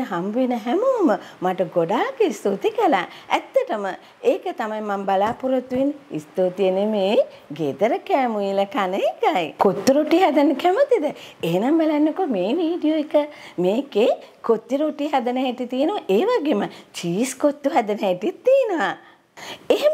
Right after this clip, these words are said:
නැත්තම් ඔයාට ගෙදර ඉන්දියාප්ප හදන්න ඕනේ නම් කට්ටියට කන්න මෙන්න තියෙනවා. කඩේ තියෙනව නේද? ඉන්දියාප්ප පිටි කියලා. මෙන්න මේ වගේ කිලෝ එකේ පැකට් තියෙන්නේ. ඇල් වතුරෙන් අනනවා කියලා. අන්න ඒ බලන්න සමහර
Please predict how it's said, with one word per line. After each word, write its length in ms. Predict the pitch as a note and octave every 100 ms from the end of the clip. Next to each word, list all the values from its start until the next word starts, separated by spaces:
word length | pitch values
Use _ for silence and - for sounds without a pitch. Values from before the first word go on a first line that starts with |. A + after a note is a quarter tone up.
| D5
නැත්තම් 360 | A#4+ - C4 B3 A3
ඔයාට 220 | G3 - E3 - - E3
ගෙදර 240 | E3+ E3 B3 F#3
ඉන්දියාප්ප 400 | C#3 D#3 D#3+ - C4
හදන්න 360 | C#4 B3+ B3 A#3
ඕනේ 200 | G3+ F#3 F3
නම් 160 | A#3 C#5+ - - -
කට්ටියට 500 | G#3+ - - D#4 - -
කන්න 420 | A#3 C4+ D4 G3+ F#3+ C#5 - - -
මෙන්න 200 | G3 G4 F5+ C5
තියෙනවා. 340 | F#4+ G#3+ F3 - - -
කඩේ 260 | A3+ C#4 C#4
තියෙනව 280 | - C4+ B3+ A3+
නේද? 180 | C#4+ G#4+ - - -
ඉන්දියාප්ප 380 | G#3+ B3+ F4 F4 -
පිටි 200 | D4+ D#4+ D#4+
කියලා. 280 | D#4 D4+ D4+ - _ -
මෙන්න 220 | F#3 G3 G#3+
මේ 120 | A3+ A3+
වගේ 240 | A#3 C4 -
කිලෝ 260 | G3 F#3+ A#3
එකේ 200 | B3 D4+ D4+
පැකට් 360 | G3+ - C4 -
තියෙන්නේ. 340 | D4+ D4 D4 D4+ - - -
ඇල් 120 | G3 B3
වතුරෙන් 440 | D4 - E4+ E4+ A#3
අනනවා 340 | B3 E4 E4 E4
කියලා. 260 | E4 E4 D#4+ - - -
අන්න 160 | F#3+ B3 F#4+ G4+
ඒ 80 | -
බලන්න 420 | F3 E3 E3 F#3 E4 - -
සමහර 420 | G#3+ A#3+ E4+ G4+